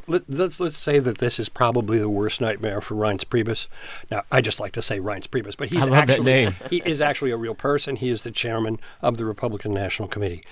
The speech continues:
Speaker 1: But let's, let's just imagine if you wanted to get to a place where there was one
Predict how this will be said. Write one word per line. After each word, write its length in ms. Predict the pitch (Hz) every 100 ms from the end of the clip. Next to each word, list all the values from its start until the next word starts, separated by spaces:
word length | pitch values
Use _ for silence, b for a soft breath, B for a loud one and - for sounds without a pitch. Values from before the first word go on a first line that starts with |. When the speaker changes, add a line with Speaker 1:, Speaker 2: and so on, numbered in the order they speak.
| B B -
Speaker 1:
But 160 | 156 147
let's, 320 | 185 - -
let's 240 | 156 180
just 200 | - -
imagine 640 | 139 113 113 117 104 90 80
if 180 | 135 117
you 160 | 120 113
wanted 640 | 110 123 160 165 139 127
to 140 | - 113
get 340 | 110 123 -
to 160 | - 104
a 40 |
place 420 | 95 - 104 92
where 140 | - 104
there 120 | 101
was 140 | 92
one 380 | 101 113 117 117